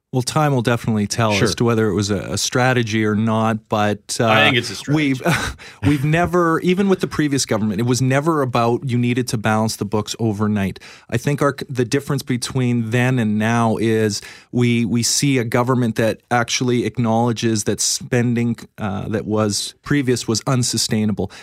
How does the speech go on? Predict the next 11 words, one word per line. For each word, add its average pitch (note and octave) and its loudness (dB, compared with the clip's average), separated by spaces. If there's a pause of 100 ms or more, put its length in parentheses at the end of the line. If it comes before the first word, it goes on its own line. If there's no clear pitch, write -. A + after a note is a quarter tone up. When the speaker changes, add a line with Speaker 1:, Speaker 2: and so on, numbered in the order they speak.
Speaker 1:
and A#2+ 0
they're, A#2 4 (160)
they've A2+ 0
really B2 2
managed A#2 0
that G#2+ 0
growth, A2 0
and B2 0
as A#2 0
well, B2 0 (220)
a, B2 -2